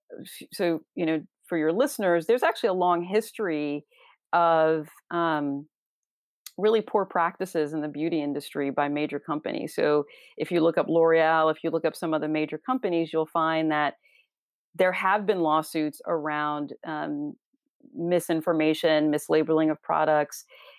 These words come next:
And that has particularly affected, in some cases, um, people of color, women of color. So, yeah, I wanted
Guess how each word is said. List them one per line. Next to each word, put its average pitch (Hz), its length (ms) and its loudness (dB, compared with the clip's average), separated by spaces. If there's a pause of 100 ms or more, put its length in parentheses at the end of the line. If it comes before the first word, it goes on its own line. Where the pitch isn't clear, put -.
(200)
And 180 180 2
that 185 160 2
has 180 120 2
particularly 175 500 0
affected, 160 540 2
in 160 120 0
some 165 240 -4
cases, 151 720 -4
um, 147 480 -8 (100)
people 151 260 -2
of 151 100 -2
color, 160 340 0
women 143 220 -2
of - 100 -8
color. - 440 0 (460)
So, 180 560 2 (200)
yeah, 185 280 2
I 180 160 4
wanted 175 340 0